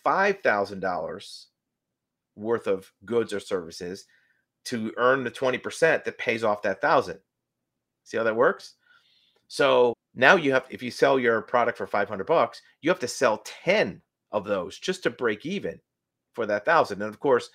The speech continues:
you're not in business to break even, because if you sell that extra ten and go through all that hassle to do it just to make back the thousand,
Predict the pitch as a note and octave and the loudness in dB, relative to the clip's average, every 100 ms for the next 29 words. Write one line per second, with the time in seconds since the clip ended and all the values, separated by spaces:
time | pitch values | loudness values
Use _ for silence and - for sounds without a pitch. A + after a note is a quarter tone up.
0 | _ A#2 C3+ B2 G#2+ G2 F#2+ G#2 G#2+ G2+ | _ -4 2 4 2 -2 -6 -8 -10 -8
1 | G#2+ G#2+ F3+ A#2+ E2+ F#2+ G2+ G2 G2+ G#2+ | -6 -4 -4 -4 -6 -6 -6 -6 -8 -8
2 | G#2 G2 _ _ _ _ _ - - D3 | -8 -10 _ _ _ _ _ -16 -4 2
3 | D3 C#3 C3 C3 - A#2+ - C3 B2 G#2+ | 4 4 2 2 -2 -8 -2 2 2 0
4 | A#2 B2+ C#3 B2+ B2 B2 B2 - G#2+ G2+ | 0 0 2 2 0 -2 -6 -6 -10 -4
5 | C#3 C3 A#2 B2+ - A#2 A#2 A2+ G#2+ F#2+ | 0 2 0 -4 -10 -6 -4 -2 -4 -2
6 | D3+ E3 A#2+ G#2 | 0 0 0 -6